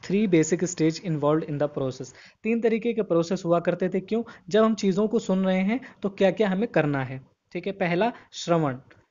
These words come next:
क्योंकि एजुकेशन जो थी पूर्णतः किस पर आधारित थी, orally दी जाती थी, ठीक है। एजुकेशन जब orally दी जाएगी तो हमें सबसे पहले क्या करना होगा, सुनना होगा, इसी को हम क्या कहते हैं, श्रवण। Stage of acquiring knowledge of shrutis by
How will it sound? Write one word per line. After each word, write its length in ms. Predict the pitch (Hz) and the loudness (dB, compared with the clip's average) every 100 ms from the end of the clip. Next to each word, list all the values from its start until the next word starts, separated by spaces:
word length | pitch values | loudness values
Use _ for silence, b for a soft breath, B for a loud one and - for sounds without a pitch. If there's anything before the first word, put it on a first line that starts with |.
| _ _ | _ _
क्योंकि 340 | - 185 202 254 | -8 -4 -4 -2
एजुकेशन 520 | 170 156 156 175 220 | -2 -2 -2 -2 0
जो 120 | 214 220 | 0 0
थी 160 | 233 | -2
पूर्णतः 400 | 240 170 165 196 | -4 -2 0 2
किस 180 | 190 175 | 0 -2
पर 160 | - 175 | 0 2
आधारित 420 | 170 165 175 175 | 2 2 0 0
थी, 80 | 233 - | -6 0
orally 340 | 165 170 185 208 | 4 4 4 2
दी 100 | 180 | 2
जाती 280 | 180 175 185 | 2 2 0
थी, 180 | 196 214 B B - | -4 -8 B B -12
ठीक 140 | 202 | -8
है। 80 | 156 B B - | -10 B B -6
एजुकेशन 500 | 160 165 185 214 214 | -6 -2 -2 0 0
जब 160 | 214 | 0
orally 340 | 170 151 156 151 | 2 0 0 0
दी 120 | 175 | 0
जाएगी 380 | 185 190 185 220 B B - | 4 4 4 0 B B -4
तो 60 | |
हमें 140 | 160 180 | -2 -2
सबसे 280 | 175 - | -2 -2
पहले 240 | 202 185 185 | 2 4 4
क्या 140 | 190 | 2
करना 260 | 175 170 170 | 2 0 2
होगा, 240 | 170 214 B B | 0 0 B B
सुनना 360 | - 190 180 165 | 0 2 4 4
होगा, 240 | 143 131 | 2 -4
इसी 240 | - 170 208 | -6 -2 0
को 120 | 202 | 0
हम 80 | 185 | 0
क्या 160 | 175 | 0
कहते 300 | 165 156 156 | 2 0 0
हैं, 160 | 180 285 | -2 -2
श्रवण। 440 | - 165 151 131 - B B B _ - | 2 4 4 0 -6 B B B _ -14
Stage 380 | - 214 247 247 | -2 2 2 4
of 180 | 208 196 | 0 0
acquiring 400 | 175 165 170 190 | 0 0 0 0
knowledge 360 | 160 165 196 202 | 0 2 2 2
of 160 | 185 170 | -2 -2
shrutis 540 | - 160 170 208 214 | -4 -2 0 0 -2
by 140 | 151 | 0